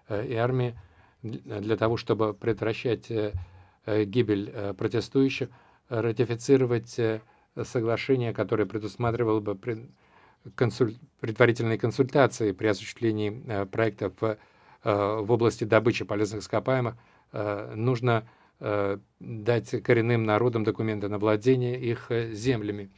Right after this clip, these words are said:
Что касается защиты девочек, то нужно, э, увеличить, э, э, минимальный возраст вступления в брак. Женщины, э, должны, э, э, быть хозяевами своего тела. Нужно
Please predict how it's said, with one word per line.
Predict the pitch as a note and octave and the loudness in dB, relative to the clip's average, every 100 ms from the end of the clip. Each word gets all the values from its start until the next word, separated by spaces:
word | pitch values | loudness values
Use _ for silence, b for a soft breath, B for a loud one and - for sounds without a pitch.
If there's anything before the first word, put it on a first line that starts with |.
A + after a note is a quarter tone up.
| b b - | b b -10
Что | - | -2
касается | B2+ B2 C3 A#2 A#2 | 0 2 0 0 0
защиты | A2+ A2+ B2+ B2 | 0 0 -2 -4
девочек, | A2+ C#3 B2 - G2 | 2 2 2 -4 -8
то | A#2+ | -4
нужно, | A#2 A#2 A#2 A#2+ - b b b | -2 -2 -2 -4 -6 b b b
э, | A2+ | -4
увеличить, | G#2+ B2+ A#2+ A#2 B2 A#2+ A#2 G2+ A#2+ | -2 -2 -4 0 0 0 -6 -6 -4
э, | G#2+ G#2 b b b - | -2 -4 b b b -6
э, | A2 G#2 G2+ G2+ - _ - | -2 0 -2 -6 -20 _ -4
минимальный | A#2 A#2+ B2 A#2 A2 | 0 2 2 0 0
возраст | A#2+ A2 G#2 - | 0 0 -2 -6
вступления | - - A#2+ G#2+ | -8 -4 -4 -2
в | G2 | -2
брак. | B2 B2+ | -2 0
Женщины, | B2 A#2+ - G#2+ G#2 | 0 -2 -4 -8 -8
э, | A#2 | -8
должны, | G2 G#2+ G#2+ G2+ A#2 A2+ b b b b | -6 -4 -4 -4 -6 -6 b b b b
э, | - G#2+ G#2 G#2+ A#2+ G#2+ G2 | -6 -2 0 -2 -4 -4 -4
э, | G#2 A#2+ C3 _ - | -6 -14 -18 _ -6
быть | G#2+ A#2 | 0 0
хозяевами | A#2+ G#2+ B2+ G#2+ | 0 2 2 2
своего | F#2 A2 G#2 | -4 -2 -2
тела. | F#2+ B2+ A#2+ | 0 0 0
Нужно | A2 G#2+ A2 G#2 | -2 -4 -6 -8